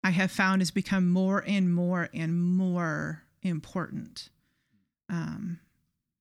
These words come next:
and I'm, I'm someone that has always listened to the lyrics of a song. Like, it has to have meaning for me to like it. Um, so, and recently there's just been so many good songs coming out and so many things that are powerful.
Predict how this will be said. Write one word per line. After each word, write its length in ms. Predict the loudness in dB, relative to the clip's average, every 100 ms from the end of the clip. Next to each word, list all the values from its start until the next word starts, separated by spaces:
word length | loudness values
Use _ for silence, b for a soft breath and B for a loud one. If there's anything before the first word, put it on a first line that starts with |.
| _ _ _ _ _ _ _
and 140 | 0 2
I'm, 240 | 2 0
I'm 240 | 2 2 2
someone 400 | 2 2 4 4
that 100 | 4
has 120 | 2
always 340 | 0 0 0 0
listened 260 | 0 0
to 60 | 0
the 80 | -2
lyrics 520 | 0 0 -2 -4 -2
of 120 | 0
a 80 | 0
song. 340 | 0 0 2
Like, 140 | 0 0
it 80 | 0
has 200 | -2 0
to 60 |
have 160 | 0 2
meaning 380 | 2 2 2 0
for 140 | 0 0
me 140 | 0
to 80 | 0
like 320 | -2 -2 -2
it. 300 | -4 -4 -8 B B B B B
Um, 440 | -4 -2 -2 -4 -6
so, 600 | -4 0 2 2 0 -4 -6 -2
and 140 | 0
recently 340 | 2 0 0 0
there's 100 | 0
just 120 | 0
been 140 | 0
so 220 | -2 -2 2
many 260 | 4 2
good 200 | 2 -2
songs 300 | -2 -2 -2
coming 220 | -2 -2 -2
out 120 | -2
and 100 | -4
so 160 | -2
many 200 | 0 0
things 280 | 0 0 -2
that 80 | -2
are 40 |
powerful. 680 | -6 -6 -4 -6 -6 -8 -8